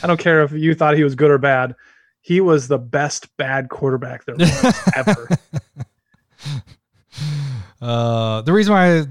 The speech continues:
Speaker 2: thought of the Ponder, 'cause I, Doc Pounder. That's why it popped
Speaker 1: Oh.
Speaker 2: into my head for that. If you're trying to
Speaker 1: See,
Speaker 2: see
Speaker 1: this
Speaker 2: the
Speaker 1: is,
Speaker 2: train of
Speaker 1: this is
Speaker 2: thought
Speaker 1: why
Speaker 2: there.
Speaker 1: we,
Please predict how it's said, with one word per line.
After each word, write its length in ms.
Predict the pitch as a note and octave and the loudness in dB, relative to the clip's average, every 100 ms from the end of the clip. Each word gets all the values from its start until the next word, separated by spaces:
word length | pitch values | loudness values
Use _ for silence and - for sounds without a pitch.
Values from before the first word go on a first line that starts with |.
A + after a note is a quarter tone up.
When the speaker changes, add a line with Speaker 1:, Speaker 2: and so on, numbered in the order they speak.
| B2 | -2
Speaker 2:
thought 180 | D#3 D3 | 0 2
of 100 | C3 | -2
the 60 | C3 | -4
Ponder, 520 | D3+ C3+ C#3 A#2 G#2+ | -2 0 0 0 -4
'cause 200 | G#2 A2 | -6 -4
I, 300 | A2 A2 G#2+ - - | -2 -2 -6 -12 -10
Doc 340 | A#2 A2 - | -6 -6 -8
Pounder. 680 | - - A2+ A2+ G#2 F#2 F2+ A2 | -10 -4 -2 0 -2 -4 -8 -8
That's 560 | A#2 A2 - - - | -6 -6 -8 -16 -10
why 260 | A2 G#2 G2+ | -8 -6 -6
it 140 | G2 F#2+ | -8 -6
popped 340 | C#3+ D3 C3 | -2 -2 -2
Speaker 1:
Oh. 40 | G2+ | -4
Speaker 2:
into 120 | G2 | -4
my 160 | F#2+ | -4
head 300 | F#2 G2 F#2+ | -6 -6 -8
for 200 | - G2 | -8 -8
that. 280 | F#2 F#2 F#2 A2 | -6 -6 -8 -10
If 220 | G#2 - | -12 -8
you're 240 | G2 F#2 F#2 | -8 -8 -8
trying 240 | - G2+ | -8 -4
to 100 | D3+ | -4
Speaker 1:
See, 60 | D3 | -4
Speaker 2:
see 80 | A2+ | -4
Speaker 1:
this 80 | G2+ | -4
Speaker 2:
the 60 | |
Speaker 1:
is, 180 | G2+ D3+ | -6 -8
Speaker 2:
train 200 | - G2 | -6 -6
of 60 | F#3 | -4
Speaker 1:
this 120 | G#3 | -2
is 100 | - | -2
Speaker 2:
thought 60 | G3+ | 0
Speaker 1:
why 140 | G3 | 0
Speaker 2:
there. 100 | F#3+ | 0
Speaker 1:
we, 240 | F3 A#3 | 0 -2